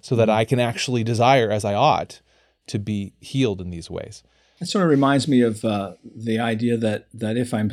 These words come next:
Speaker 2: if I'm struggling with a particular step, that I can go back to the step before it, or the step
Speaker 1: Yeah.
Speaker 2: before it,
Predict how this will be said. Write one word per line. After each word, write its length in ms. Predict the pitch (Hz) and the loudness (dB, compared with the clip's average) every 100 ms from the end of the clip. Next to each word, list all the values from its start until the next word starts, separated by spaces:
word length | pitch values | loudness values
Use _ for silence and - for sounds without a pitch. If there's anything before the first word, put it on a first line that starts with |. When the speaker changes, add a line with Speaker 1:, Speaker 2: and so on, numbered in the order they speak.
| 101 | -6
Speaker 2:
if 120 | 139 | -4
I'm 120 | 123 110 | -2 -2
struggling 460 | - 156 139 131 | 0 0 2 4
with 120 | 120 | 4
a 40 | 104 | 0
particular 480 | 107 - 120 113 98 | -10 -10 -8 -6 -6
step, 460 | - 135 113 107 | -6 -2 -2 -4
that 80 | - | -6
I 80 | 98 | -6
can 200 | 98 101 | -4 -8
go 180 | 95 113 | -2 -2
back 420 | 113 110 98 - | -2 -6 -6 -10
to 260 | - 107 98 | -8 -6 -6
the 120 | 98 | -8
step 320 | - - 110 | -8 -6 -8
before 500 | - 98 - 123 110 | -8 -14 -8 -6 -6
it, 200 | 82 82 - _ - - _ | -6 -14 -20 _ -20 -20 _
or 140 | - 113 | -8 -6
the 80 | 107 | -6
step 280 | - 123 101 | -6 -6 -6
Speaker 1:
Yeah. 100 | 92 | -8
Speaker 2:
before 380 | 85 127 110 | -2 0 0
it, 240 | 87 107 | -4 -12